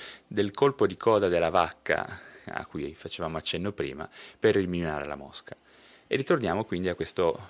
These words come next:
figlio, diciamo, il primogenito. Il ragazzo perde l'equilibrio interiore poiché è profondamente turbato, quindi il suo inconscio cerca di ristabilire l'equilibrio. Ma l'inconscio va sempre dritto alla meta,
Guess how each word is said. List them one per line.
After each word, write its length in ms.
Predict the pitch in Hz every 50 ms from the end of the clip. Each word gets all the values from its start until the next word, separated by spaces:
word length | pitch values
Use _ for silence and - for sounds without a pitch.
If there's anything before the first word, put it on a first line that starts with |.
| - -
figlio, 640 | - - - - 87 87 87 87 85 80 80 85 - - -
diciamo, 340 | - 87 80 - 82 80 80
il 80 | 82 80
primogenito. 720 | - 85 90 82 80 73 - 69 67 73 78 - - - - - - - - - - - - - - - - - _ _ _ _ _ _ _ _
Il 100 | - 135
ragazzo 600 | 143 147 135 135 139 - - - 143 139 - 135 - - - - - -
perde 300 | - 90 92 95 98 101
l'equilibrio 400 | 90 87 - 87 85 82 87 87
interiore 840 | 80 - - 113 104 85 71 - - 82 87 90 - - - - - _
poiché 500 | - 101 107 - - 101 98 104 - - _ - - - - - - _ _
è 80 | - -
profondamente 720 | - - 135 - - 135 135 131 117 117 127 117 107 -
turbato, 600 | - - - - 76 - - - - - - - - - - - - - -
quindi 240 | - 123 101 90
il 60 | 90 87
suo 140 | - 123
inconscio 680 | 127 135 - - 73 71 71 80 - - 98 101 - - - - - - - - - - -
cerca 320 | - - 127 113 - 113 101
di 320 | 101 107 98 92 - -
ristabilire 600 | 101 113 - - - 98 104 104 98 85 78 80
l'equilibrio. 580 | 76 76 - - - - - - - - - - _ _ _ _ _ _ _ _
Ma 120 | - 113
l'inconscio 480 | 127 147 143 - - 180 180 - - 131
va 80 | 107 104
sempre 360 | - - 127 131 - 117 110
dritto 380 | 104 104 113 110 - _ -
alla 140 | 95 87 85
meta, 480 | 80 80 76 71 73 - - - -